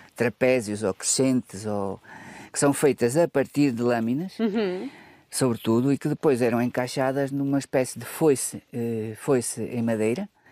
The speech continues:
Speaker 1: eh, para, para, para, para cortar, portanto, o, o cereal, para cortar o
Speaker 2: A-,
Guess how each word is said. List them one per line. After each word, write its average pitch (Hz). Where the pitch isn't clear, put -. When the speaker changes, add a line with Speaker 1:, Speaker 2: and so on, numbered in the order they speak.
Speaker 1:
eh, 131
para, 131
para, 123
para, 117
para 113
cortar, 110
portanto, 110
o, 104
o 104
cereal, 110
para -
cortar -
o -
Speaker 2:
A-, -